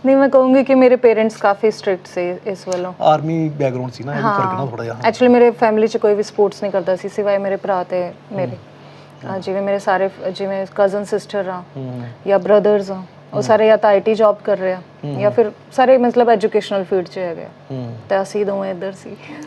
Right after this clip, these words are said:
Speaker 2: ਇੱਧਰ ਸੀਗੇ।
Speaker 1: ਜੀ, ਜੀ।
Speaker 2: ਤੇ ਅੱਜ ਕੱਲ੍ਹ ਕੀ ਕਰ ਰਹੇ ਹੋ?
Speaker 1: ਅੱਜ ਕੱਲ੍ਹ ਤਾਂ ਸਰ ਬਸ ਉਹੀ ਆਪਣੀ ਜੌਬ ਤੇ
Speaker 2: ਜੌਬ।
Speaker 1: ਕਿੱਕ ਬਾਕਸਿੰਗ ਦੀ ਪ੍ਰੈਕਟਿਸ ਪ੍ਰੋਪਰ।
Speaker 2: ਜੌਬ ਕਦ 'ਚ ਕਰ ਰਹੇ ਹੋ ਇਸ ਟਾਈਮ?
Speaker 1: ਜੀ, ਮੈਂ ਪੰਜਾਬ ਪੁਲਿਸ 'ਚ ਹਾਂ।
Speaker 2: ਪੰਜਾਬ ਪੁਲਿਸ 'ਚ।
Speaker 1: ਜੀ, as a lord-, lady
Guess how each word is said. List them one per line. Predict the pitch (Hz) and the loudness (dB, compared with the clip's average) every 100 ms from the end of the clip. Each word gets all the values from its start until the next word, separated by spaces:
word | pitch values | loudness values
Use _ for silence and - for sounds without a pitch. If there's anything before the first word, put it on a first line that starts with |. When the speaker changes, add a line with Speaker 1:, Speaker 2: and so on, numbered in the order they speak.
| - | -16
Speaker 2:
ਇੱਧਰ | 117 117 | -14 -12
ਸੀਗੇ। | 110 113 254 - - - | -14 -12 -14 -16 -18 -10
Speaker 1:
ਜੀ, | 190 | -8
ਜੀ। | 185 180 - - - - - - - - | -8 -12 -18 -20 -20 -20 -20 -20 -20 -10
Speaker 2:
ਤੇ | 131 127 - 160 | -8 -8 -2 0
ਅੱਜ | 156 | 0
ਕੱਲ੍ਹ | 156 160 | 0 -2
ਕੀ | 151 147 | 0 -2
ਕਰ | 123 | -2
ਰਹੇ | 123 | -2
ਹੋ? | 90 - - - - - - - - 175 | -4 -14 -20 -20 -20 -20 -20 -20 -6 -6
Speaker 1:
ਅੱਜ | - | 0
ਕੱਲ੍ਹ | 277 | 0
ਤਾਂ | 254 254 | 2 2
ਸਰ | 254 240 | 4 2
ਬਸ | 226 226 | 2 0
ਉਹੀ | 233 226 | 2 2
ਆਪਣੀ | 220 220 220 | 0 -4 0
ਜੌਬ | 208 208 208 - - - - - | 2 2 -2 -20 -20 -20 -10 -4
ਤੇ | |
Speaker 2:
ਜੌਬ। | 160 | 0
Speaker 1:
ਕਿੱਕ | 202 | 0
ਬਾਕਸਿੰਗ | 185 208 - 196 | 0 0 -2 -8
ਦੀ | 190 | -6
ਪ੍ਰੈਕਟਿਸ | 190 - 180 - | -6 -8 -10 -10
ਪ੍ਰੋਪਰ। | 190 160 | -6 0
Speaker 2:
ਜੌਬ | 147 143 | 0 0
ਕਦ | 151 143 | 2 0
'ਚ | 156 | 0
ਕਰ | 135 113 | -6 -6
ਰਹੇ | 107 | -8
ਹੋ | |
ਇਸ | - | -16
ਟਾਈਮ? | - - - - - - 214 | -20 -20 -20 -20 -20 -8 0
Speaker 1:
ਜੀ, | |
ਮੈਂ | 233 226 | 2 2
ਪੰਜਾਬ | 220 196 185 | 0 0 0
ਪੁਲਿਸ | 196 190 - | -2 -4 -8
'ਚ | - | -14
ਹਾਂ। | 92 | -12
Speaker 2:
ਪੰਜਾਬ | 120 110 | -10 -12
ਪੁਲਿਸ | 101 - - | -14 -20 -20
'ਚ। | - - 202 | -20 -18 -14
Speaker 1:
ਜੀ, | 196 - - 202 | -14 -12 -4 0
as | |
a | 196 185 | 2 2
lord-, | 175 - 202 | 2 0 0
lady | 190 | 0